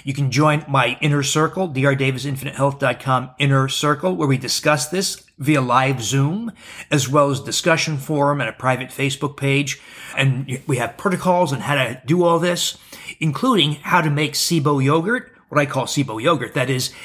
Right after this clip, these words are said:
a collection of microbes that so far has been very effective in eradicating sibo just by making something that looks and smells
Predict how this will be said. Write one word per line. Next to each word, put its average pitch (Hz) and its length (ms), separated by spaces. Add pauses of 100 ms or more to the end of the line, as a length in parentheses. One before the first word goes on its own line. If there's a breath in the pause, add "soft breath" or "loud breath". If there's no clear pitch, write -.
a - 80
collection - 400
of 135 80
microbes 135 540
that 127 200
so 175 280
far 180 320
has 123 160
been 123 180
very 160 320
effective 135 500
in 131 120
eradicating 127 720
sibo 113 560 (100)
just 175 340
by 175 160
making 143 440
something 151 380
that 117 160
looks 151 200
and 143 100
smells 139 400